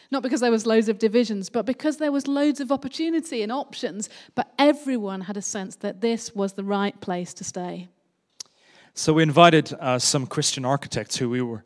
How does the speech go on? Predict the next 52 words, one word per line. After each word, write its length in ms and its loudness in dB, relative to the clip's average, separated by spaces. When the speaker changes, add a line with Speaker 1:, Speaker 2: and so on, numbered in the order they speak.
Speaker 2:
knew 340 4
and 120 -4
re-, 140 -2
were 160 -4
recommended 640 -2
to 100 -6
give 160 2
us 100 0
some 340 2
options 640 2
on 220 4
the 80 -4
site, 460 2
and 220 6
their 160 6
pretty 380 -2
pictures 460 -4
were 160 0
wonderful. 680 -10
They 120 -4
had 100 2
a 60 -2
pretty 300 4
wonderful 440 4
price 440 0
tag 420 -2
as 120 -2
well. 480 6
<laughs> 200 -20
Several 640 12
million. 600 12
Speaker 1:
Yeah. 140 0
Speaker 2:
So 260 6
if 80 2
there's 160 4
any, 220 8
you 200 0
know, 160 -2
stuck 340 -2
down 200 4
the 140 -2
side 280 4
of 60 -2
a 40 0
chair, 300 6
if 100 0
you've 100 -6
got 180 8
any, 140 -2
that'll 180 4
be 100 2
great. 340 4